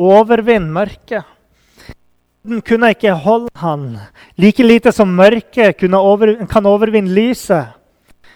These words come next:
Så brøt han dødens lenker. Og hvis Gud kunne skape universet,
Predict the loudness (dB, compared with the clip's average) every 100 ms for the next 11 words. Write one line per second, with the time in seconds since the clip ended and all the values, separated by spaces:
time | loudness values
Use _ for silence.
0 | _ _ _ _ _ -16 -16 -4 0 0
1 | -2 -8 -2 0 0 -4 -10 -10 -12 -6
2 | -6 -6 _ _ -20 -12 -4 -4 -4 -4
3 | -2 -2 -2 -4 -4 -8 2 4 4 4
4 | 0 2 2 0 -4 -8 -8